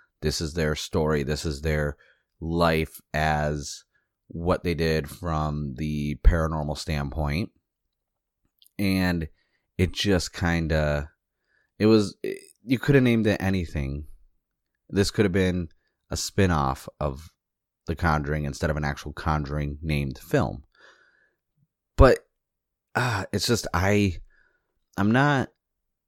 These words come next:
I don't know. I might have to watch it again to see if I could pick up on some things. But as of right now, like, it's just not, it's not a bad film.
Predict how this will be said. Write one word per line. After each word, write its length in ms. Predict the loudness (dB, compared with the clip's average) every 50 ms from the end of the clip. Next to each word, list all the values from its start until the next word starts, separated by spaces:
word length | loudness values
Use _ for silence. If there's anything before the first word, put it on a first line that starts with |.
| _ _ _ _ _ _ _ _ _ _ _ _ _ _ _ _ _ _ _ _ _ _ _ 6
I 100 | 8 8
don't 80 | 8
know. 120 | 6 6 6
I 80 | 6 8
might 160 | 10 10 10
have 160 | 8 8 8
to 60 | 8
watch 200 | 10 10 10 8
it 80 | 8 8
again 220 | 8 8 8 6
to 60 | 2
see 120 | 2 0 0
if 80 | 2
I 60 | 2 0
could 120 | 6 8
pick 180 | 8 8 8 6
up 140 | 0 0
on 160 | 2 0 0 0
some 220 | -2 -2 -2 -2
things. 560 | 0 0 2 2 2 2 0 -2 -4 -8 -12 _ _ _ _ _ _ _ _ -4
But 180 | -2 -2 -2 0
as 240 | 2 2 2 4 2
of 100 | 2 4
right 180 | 4 4 4
now, 340 | 4 2 2 4 2 2 0
like, 460 | 0 0 -2 -2 -2 -4 -6 -10 -16 -10 -6
it's 220 | -6 -6 -6 -8
just 760 | -10 -10 -6 -4 -2 0 0 0 -2 -4 -8 -12 -14 -16 -18 -18 -20 _ _ _ _ _ _ _ _ _ _ _ _ _ _ _
not, 760 | -8 -4 -2 0 2 2 4 4 4 4 4 4 2 0 -2 -6 -14 -20 _ _ _ _ _ _ _ _ _ _ _ _ _ _ _ _ _ _ _ _ _ _ _ _ _ _ _ _ _ _
it's 120 | -8 0 4
not 140 | 4 6 6
a 40 |
bad 240 | 6 6 4 4 2
film. 300 | -2 -6 -6 -6 -8 -8